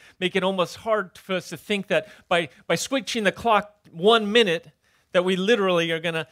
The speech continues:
have changed something significant in the circumstances of twenty twenty. And if I, if I look at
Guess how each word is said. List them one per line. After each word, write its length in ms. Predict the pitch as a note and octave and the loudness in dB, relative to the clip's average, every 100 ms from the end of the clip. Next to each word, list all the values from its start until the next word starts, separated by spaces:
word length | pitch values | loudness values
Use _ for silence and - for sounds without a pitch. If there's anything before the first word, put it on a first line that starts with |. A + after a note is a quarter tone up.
| _ | _
have 360 | - F3+ - - | -2 0 -2 -18
changed 400 | - A#3 G3+ F3+ | -2 0 0 -4
something 400 | - F#3 - F3 | -4 -6 -4 -10
significant 840 | E3 F#3 E3+ F#3 - D#3+ D3 C3 C#3 | -6 -8 -6 -8 -8 -14 -10 -12 -12
in 120 | D#3 | -12
the 80 | D3+ | -10
circumstances 760 | - F#3+ E3+ D3+ D#3+ D3 C#3+ | -4 -4 -4 -10 -8 -10 -10
of 120 | C#3+ | -14
twenty 340 | - E3+ D3 C#3+ | -12 -12 -10 -12
twenty. 540 | C3+ - G3 B2 A#2 _ _ _ _ | -14 -12 -12 -14 -20 _ _ _ _
And 100 | E3 | -4
if 140 | E3 F3 | 0 2
I, 180 | D#3+ D3 - - | 2 0 -14 -10
if 120 | D#3+ | 0
I 60 | |
look 260 | D#3 F3+ G3+ | 2 2 0
at 220 | F3+ D#3+ | -4 -6